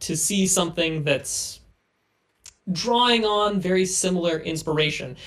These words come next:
I'm intrigued by how the implementation of an open world setting's going to be in all of this, uh, but I'm cautiously optimistic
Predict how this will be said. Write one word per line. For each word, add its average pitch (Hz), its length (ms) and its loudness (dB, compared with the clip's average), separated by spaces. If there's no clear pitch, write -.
I'm 208 300 2
intrigued 214 760 2
by 180 220 4
how 170 460 2
the 170 160 -2
implementation 165 1040 -4
of 156 320 2
an 135 480 -6
open 175 520 4
world 160 600 2
setting's 208 560 2
going 202 280 -2
to 190 100 0
be 202 480 0
in 208 80 2
all 196 280 0
of 185 140 -2
this, 214 480 0
uh, 147 400 2
but 156 440 2
I'm 277 460 2
cautiously - 760 -2
optimistic 175 840 -2